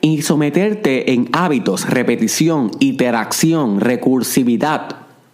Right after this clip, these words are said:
Todas esas palabras las hemos discutido. El que entre, el que entre a este podcast sin nunca haber escuchado el challenge pensará que ya estoy insane.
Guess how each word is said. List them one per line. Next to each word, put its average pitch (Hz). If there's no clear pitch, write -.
Todas 120
esas 160
palabras 147
las 123
hemos 127
discutido. 110
El 135
que 147
entre, 196
el 165
que 143
entre 185
a -
este 208
podcast 160
sin 139
nunca 135
haber 151
escuchado 151
el 131
challenge 123
pensará 110
que 101
ya 104
estoy 98
insane. -